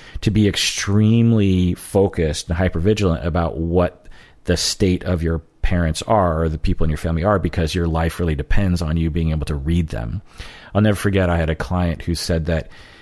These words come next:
every day when her father came home from work, she would watch him walk up the street from the front window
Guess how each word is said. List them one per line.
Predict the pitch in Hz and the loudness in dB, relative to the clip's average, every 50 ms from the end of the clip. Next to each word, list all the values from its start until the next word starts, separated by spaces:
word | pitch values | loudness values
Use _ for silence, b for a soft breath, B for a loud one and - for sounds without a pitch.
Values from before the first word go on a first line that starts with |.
| B B B B - | B B B B -4
every | - 104 107 98 92 101 95 | 0 0 0 2 2 0 2
day | 85 98 90 90 | 2 2 2 2
when | 87 85 82 | 2 2 2
her | 80 78 | 0 -2
father | - - 131 143 151 123 90 | -2 0 0 2 2 2 0
came | - - 90 87 | 0 0 0 2
home | 87 85 85 | 2 2 0
from | - - 87 85 | 0 0 0 0
work, | 82 82 80 | 0 0 -2
she | - - 95 90 | -2 -2 0 0
would | 87 87 78 82 80 | 2 0 0 0 0
watch | 85 90 90 95 - - | 2 2 2 2 0 0
him | - 104 87 85 82 | 2 2 2 2 2
walk | 80 85 87 87 90 87 - - - | 2 2 2 2 0 0 -2 -4 -4
up | 92 90 87 82 - - - - | -2 0 0 0 -2 -2 -4 -4
the | - 82 76 | -4 -6 -4
street | - - - - 139 139 127 90 - - | -4 -6 -6 -2 -2 0 0 -2 -2 -6
from | - - - 95 87 85 82 82 82 76 - - | -6 -4 -2 0 0 0 0 0 -2 -2 -6 -6
the | 101 87 | -6 -6
front | 80 - - 98 85 62 - | -6 -4 -2 -4 -2 0 0
window | 101 117 123 110 98 90 82 82 82 | 0 2 2 2 2 2 2 2 0